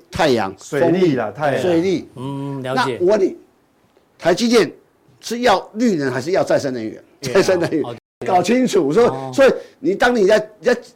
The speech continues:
Speaker 1: 我说常常，
Speaker 3: 再生能源。
Speaker 1: 常常讲说你要讲很多议题的时候，你把定义搞清楚。
Speaker 3: 对。
Speaker 1: 就像我，就像，呃，几年，一两年前，很多人讲台湾会全球恶性通膨，你把恶性通膨搞清楚，到底台湾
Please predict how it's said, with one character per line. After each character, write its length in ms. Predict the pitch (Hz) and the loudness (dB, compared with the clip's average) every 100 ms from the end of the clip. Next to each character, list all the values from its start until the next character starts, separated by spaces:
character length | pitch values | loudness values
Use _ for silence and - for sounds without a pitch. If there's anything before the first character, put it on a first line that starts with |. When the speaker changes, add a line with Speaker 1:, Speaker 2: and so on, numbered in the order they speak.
| - | -10
Speaker 1:
我 160 | 143 | -4
说 100 | 151 | -2
常 60 | 131 | -2
常， 0 | |
Speaker 3:
再 80 | - | -2
生 60 | |
能 80 | 185 | -2
源。 80 | 123 | -2
Speaker 1:
常 180 | 147 196 | -2 0
常 100 | 214 | 0
讲 220 | 156 127 | 0 0
说 160 | 170 175 | 2 2
你 140 | 135 | 0
要 120 | 160 | -2
讲 220 | 160 131 | -2 -4
很 120 | 120 123 | -2 -4
多 120 | 139 | -2
议 140 | 147 | -4
题 120 | 107 | -8
的 60 | 104 | -10
时 80 | 110 | -4
候， 60 | |
你 80 | 165 | -2
把 120 | 180 | -2
定 300 | - - 185 | -4 -6 -6
义 140 | 170 143 | -6 -6
搞 180 | 131 - | -10 -12
清 220 | 123 120 | -10 -10
楚。 100 | - _ _ | -12 _ _
Speaker 3:
对。 140 | 131 - _ _ _ _ | -12 -12 _ _ _ _
Speaker 1:
就 100 | - | -6
像 160 | 214 349 - - _ _ - | -2 -2 -2 -12 _ _ -14
我， 120 | 156 160 | -14 -4
就 100 | 214 | -2
像， 260 | 226 196 170 - | 0 0 -2 -6
呃， 160 | 139 127 | -8 -8
几 160 | 131 | -6
年， 160 | 135 139 | -10 -8
一 120 | 175 | -4
两 120 | 180 | -2
年 140 | 123 131 | -2 -6
前， 160 | 110 | -6
很 80 | 131 | -6
多 100 | 165 | -6
人 60 | 139 | -4
讲 100 | 113 - | -6 -12
台 140 | - 139 | -6 -2
湾 100 | 160 | 0
会 280 | 180 160 101 | 2 0 -2
全 200 | - 160 | -2 0
球 80 | 180 | 0
恶 240 | 202 185 | 2 2
性 180 | 170 160 | 2 -2
通 180 | 156 147 | -2 -2
膨， 200 | 113 92 | -4 -6
你 100 | 170 | -4
把 160 | 175 180 | -2 -2
恶 120 | 214 | -2
性 140 | 196 | -2
通 180 | 196 185 | -2 0
膨 60 | 170 | -2
搞 140 | 131 | -2
清 120 | 127 147 | -2 -2
楚， 140 | 131 - _ | -4 -10 _
到 100 | - | -2
底 80 | 208 | 0
台 140 | 165 180 | 2 0
湾 180 | 190 | 0